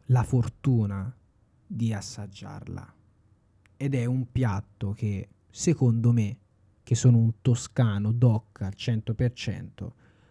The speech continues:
merita più notorietà, soprattutto nel sud Italia, dove non viene più di tanto sdoganata la porchetta, il maiale norcino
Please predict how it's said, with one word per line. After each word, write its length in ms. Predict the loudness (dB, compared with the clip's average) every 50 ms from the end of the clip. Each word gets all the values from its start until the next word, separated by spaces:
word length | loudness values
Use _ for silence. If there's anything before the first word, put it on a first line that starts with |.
| _ _
merita 760 | 4 4 6 6 4 4 0 0 -2 -2 -2 -4 -4 -4 -6 -8 -12 _ _ _ -20 _ _ _ _
più 200 | 2 4 6 6
notorietà, 680 | 6 4 4 2 0 0 -2 -6 -8 -10 -10 -12 -16 _ _ _ _ _ _ _ _ _ _
soprattutto 1040 | -6 0 2 4 4 4 4 2 0 -4 -4 -4 -4 -4 -8 _ -6 -6 -6 -8 -12 _ _
nel 220 | 2 2 2 2 2
sud 200 | 2 2 4 4
Italia, 560 | 2 0 0 -4 -4 -6 -6 -8 -10 -12 -14 -16 -20 _ _ _ _ _ _ _ _ _ _ _ _ _ _ _ _ _ _ _ -20 _ _ _ _ _ _ _ _
dove 720 | 2 4 4 6 6 4 4 4 4 2 2 0 -2 -4 _
non 320 | -2 0 2 4 2 2 2
viene 340 | 2 2 4 4 4 4 2
più 140 | 2 0
di 100 | 0 0
tanto 380 | 2 2 2 2 0 0 -2 -2
sdoganata 760 | -2 -2 -4 -6 -4 -2 -2 -2 -2 -2 -4 -6 -6 -8 -8
la 100 | -8 -4
porchetta, 1000 | -2 -2 -2 -2 -6 _ 0 0 0 0 -2 -8 _ _ -2 0 0 0 -2 -4 -6
il 200 | -6 -6 -4 -4
maiale 560 | -2 -2 -4 -2 -2 -2 -2 -2 -2 -2 -2 0
norcino 880 | 2 2 2 0 0 -6 -8 -6 -2 0 0 0 0 -2 -4 -4 -6